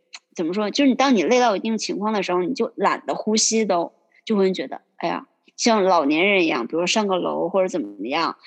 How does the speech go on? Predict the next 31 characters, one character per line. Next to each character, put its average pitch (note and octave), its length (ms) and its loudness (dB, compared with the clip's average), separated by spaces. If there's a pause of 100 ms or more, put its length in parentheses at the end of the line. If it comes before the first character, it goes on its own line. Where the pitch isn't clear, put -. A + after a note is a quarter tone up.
他 A3+ 100 0
不 A3 100 0
一 A3+ 60 2
定 A3+ 100 2
是 A3 80 2
肺 B3 240 2
部 F3 160 0
有 C#3 80 0
问 D3 220 -2
题， - 240 -12 (180)
但 A3 140 2
可 G#3+ 80 4
能 E3+ 160 4
他 F#3+ 120 2
就 G#3 120 4
需 G#3 160 0
要 F#3+ 120 2
喘 - 280 -4
很 E3+ 260 -2
久， F3 200 0
因 G3+ 100 0
为 G#3+ 100 2
他 G#3+ 120 0
没 G3 100 0
有 D#3+ 80 0
那 D#3+ 120 0
个 F3 160 -2 (240)
精 G#3 200 -2
气 G#3+ 160 -2
神 - 160 -4
儿。 C3 240 -6